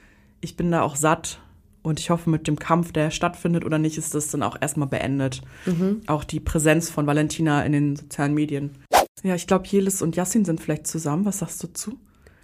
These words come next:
Speaker 2: Das könnte ich mir vorstellen, aber ich weiß nicht, wie du darauf kommst, weil ich hab davon noch nichts gehört.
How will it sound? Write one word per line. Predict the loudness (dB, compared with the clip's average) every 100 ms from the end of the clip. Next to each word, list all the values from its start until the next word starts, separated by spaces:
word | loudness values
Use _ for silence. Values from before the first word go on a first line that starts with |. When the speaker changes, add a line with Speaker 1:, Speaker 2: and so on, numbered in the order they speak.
| -4
Speaker 2:
Das | -2 -2 -4
könnte | 0 2 2
ich |
mir | 2
vorstellen, | 4 4 6 6 6
aber | 8
ich | 6
weiß | 6 6
nicht, | 6
wie | 6
du | 8
darauf | 8 6 6
kommst, | 4 4
weil | 2
ich | 4
hab | 2
davon | 2 4
noch | 4
nichts | 4 2
gehört. | 0 -2 -2